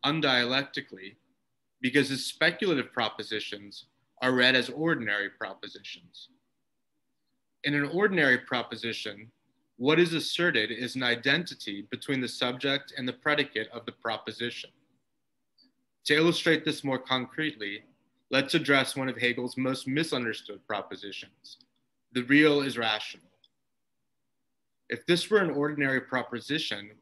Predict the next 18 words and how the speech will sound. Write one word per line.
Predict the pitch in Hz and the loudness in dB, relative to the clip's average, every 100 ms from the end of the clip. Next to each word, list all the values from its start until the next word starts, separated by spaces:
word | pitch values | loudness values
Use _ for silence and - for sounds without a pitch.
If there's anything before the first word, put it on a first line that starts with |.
| _ | _
what | 127 143 165 | 0 4 4
would | 185 | 4
be | 143 | 2
claimed | 135 - 165 156 113 113 - | -2 -2 2 4 2 -2 -6
is | 135 127 | -6 -2
an | |
identity | 123 117 117 151 160 - - 101 104 _ _ _ - | -2 -2 0 -2 -2 -10 -8 -8 -8 _ _ _ -10
between | 131 - 143 | -4 0 2
the | 127 | 0
subject | - 147 156 175 160 | 0 0 2 0 0
of | 127 | -6
the | 110 | -10
proposition, | - 113 - 104 107 107 - 104 107 _ _ _ _ - | -4 -6 -6 -8 -8 -8 -10 -16 -20 _ _ _ _ -8
the | 117 | 0
real, | 131 147 104 104 - _ _ _ _ _ _ _ - | 4 4 4 -2 -8 _ _ _ _ _ _ _ 0
and | 131 | 0
its | 131 | 0
predicate | - 165 160 135 107 92 | -2 2 4 2 -4 -12